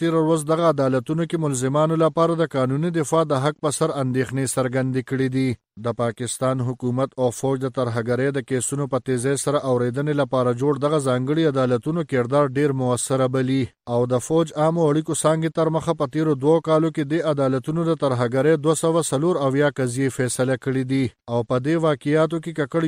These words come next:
یو سل شپېته ترهګرو ته د مرګ او یو سل دیارلس مجرمانو ته د قید سزاګانې اورولې دي. خو دې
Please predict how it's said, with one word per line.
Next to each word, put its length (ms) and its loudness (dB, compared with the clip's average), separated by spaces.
یو 180 2
سل 220 -2
شپېته 400 -2
ترهګرو 500 2
ته 180 2
د 200 0
مرګ 120 2
او 120 2
یو 220 4
سل 180 0
دیارلس 380 2
مجرمانو 640 0
ته 160 0
د 100 -4
قید 240 2
سزاګانې 640 0
اورولې 580 2
دي. 120 2
خو 260 -6
دې 100 2